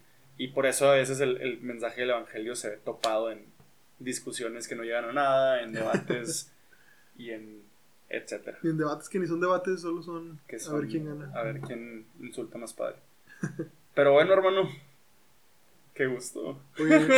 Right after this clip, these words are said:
Speaker 1: <laughs>
Speaker 2: muchas gracias, vato, me, me encantó. Quedé totalmente satisfecho. Creí que iba a ser algo tendencioso, algo de
Speaker 1: No,
Speaker 2: que,
Speaker 1: no,
Speaker 2: de que,
Speaker 1: no.
Speaker 2: de que, "¿qué opinas de los sacerdotes pederastas que quedaron impunes?", o algo así, o sea,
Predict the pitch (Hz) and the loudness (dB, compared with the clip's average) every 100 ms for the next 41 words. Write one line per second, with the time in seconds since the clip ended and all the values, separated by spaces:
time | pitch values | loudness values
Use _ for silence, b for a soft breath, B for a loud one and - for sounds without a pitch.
0 | 202 220 - - 180 170 175 185 202 185 | 6 4 -2 2 2 4 2 4 4 4
1 | 190 196 180 185 180 170 156 156 156 160 | 2 0 0 0 -4 -2 -2 -2 -2 0
2 | 151 165 147 139 - - - - - - | 0 0 -2 -6 -20 -20 -20 -20 -12 -6
3 | 143 156 160 170 175 170 170 175 170 175 | -2 0 0 2 2 2 0 -4 -2 -4
4 | 147 147 - 131 - b b b b - | -4 -8 -10 -14 -18 b b b b 2
5 | 170 170 220 226 233 226 240 262 233 196 | 2 4 4 4 4 4 2 2 0 0
6 | 156 156 143 180 170 180 135 143 160 160 | -2 -2 -4 0 0 4 6 8 8 6
7 | 131 165 156 165 277 294 254 226 226 214 | 2 2 2 0 -2 2 2 2 -2 0
8 | 190 170 180 170 170 170 294 - 202 180 | 0 0 0 0 0 -2 -6 -4 0 0
9 | 151 143 160 - 175 165 170 160 165 170 | 2 -2 -4 -4 -4 -4 -6 -4 0 2
10 | 202 185 175 180 175 170 190 190 147 143 | 2 2 4 4 4 4 4 4 2 0
11 | 139 | -6